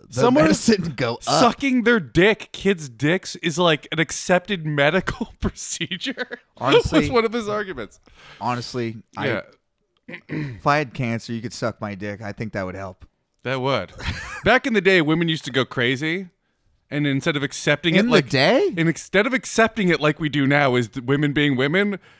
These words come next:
Speaker 2: they used to go to the doctor and get fingered.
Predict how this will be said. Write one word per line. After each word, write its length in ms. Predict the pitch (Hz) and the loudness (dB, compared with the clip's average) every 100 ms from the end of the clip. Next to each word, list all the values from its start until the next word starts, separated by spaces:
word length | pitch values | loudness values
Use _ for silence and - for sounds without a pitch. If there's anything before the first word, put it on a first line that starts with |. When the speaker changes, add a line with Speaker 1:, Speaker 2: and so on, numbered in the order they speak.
| _ _ _ | _ _ _
Speaker 2:
they 100 | 156 | 0
used 140 | 175 - | 0 0
to 60 | |
go 100 | 170 | 2
to 60 | 180 | 2
the 100 | 175 | 2
doctor 480 | 135 143 156 170 151 | 4 4 4 2 0
and 100 | 143 | 2
get 180 | 139 - | 0 -2
fingered. 560 | - 143 143 95 73 | -2 0 2 -2 -6